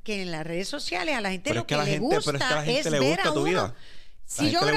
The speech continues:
Speaker 2: gusta
Speaker 1: un
Speaker 2: tu vida.
Speaker 1: video donde yo me veo bonita, el video está bien bonito, los views son, ah. Si yo grabo un video donde yo estoy destruida en mi casa, sudada que estoy, los views son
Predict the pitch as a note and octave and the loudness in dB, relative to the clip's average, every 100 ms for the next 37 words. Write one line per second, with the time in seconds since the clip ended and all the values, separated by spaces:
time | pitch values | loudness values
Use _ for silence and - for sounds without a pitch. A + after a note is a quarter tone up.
0 | A4 - D#4+ - F#3+ F#4 G4 G4 F4+ D4+ | 2 0 0 2 2 0 0 0 -2 -2
1 | C4 C4 C#4 C#4+ D4+ D4+ C4+ A#3+ C4 C4+ | -2 -2 -2 -2 0 0 0 -2 -6 -2
2 | C#4+ B3+ A3+ A3+ B3 - C#4+ C4 - B3 | -2 -2 -2 -2 -2 -4 -4 -2 -4 -4
3 | A#3+ A#3+ C#4 - C4 A3 G#3 B3+ D4 - | -4 -2 -4 -2 -2 -2 -4 -6 -6 -6
4 | F4 F4+ - - D#4 A#3+ A#3 - - - | -6 -8 -12 -12 -10 -10 -12 -12 -12 -12
5 | - - - - B3+ E4 G#4+ A4+ G#4+ F#4+ | -12 -12 -8 -4 -2 0 -2 -4 -4 -2
6 | F#4 D#4 B3+ A3 C4 - F4+ E4 D#4 - | -2 -2 -4 -4 -4 -2 -2 0 -4 -4
7 | C#4 A#3+ B3+ D4+ D#4+ C#4+ B3+ B3 C#4 C4+ | -2 0 0 -2 -2 -4 -6 -6 -4 -2
8 | C4+ - C#4+ - F4 F4+ D#4+ D#4 D4+ D4 | -4 -2 -4 -2 -2 0 0 0 -2 -4
9 | D4+ D#4 C4 A#3+ G3+ D4 A#4 - | -2 -2 0 -2 -2 -4 -4 -4